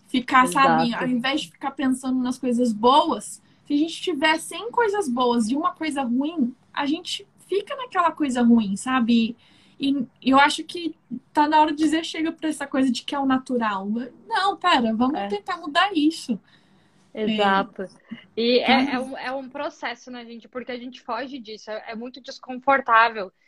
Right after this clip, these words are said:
Speaker 2: E a gente anda muito reflexiva, né? Lendo todos esses livros, a gente tá fazendo um monte de coisa.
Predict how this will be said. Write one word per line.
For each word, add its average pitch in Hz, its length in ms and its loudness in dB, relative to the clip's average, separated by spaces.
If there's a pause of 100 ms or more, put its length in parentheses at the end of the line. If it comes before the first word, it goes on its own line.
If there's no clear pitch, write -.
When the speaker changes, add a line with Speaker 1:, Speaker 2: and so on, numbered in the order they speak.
(280)
Speaker 2:
E 220 680 -10 (320)
a 214 240 -6
gente 254 220 -8
anda 285 180 -4
muito 285 240 -8
reflexiva, 339 720 -8
né? 220 160 -8
Lendo 262 280 -8
todos 269 240 -8
esses 254 180 -16
livros, 214 460 -8
a 220 80 -6
gente 247 140 -12
tá 262 100 -4
fazendo 254 300 -10
um 254 40 -10
monte 254 180 -8
de - 60 -14
coisa. 240 480 -6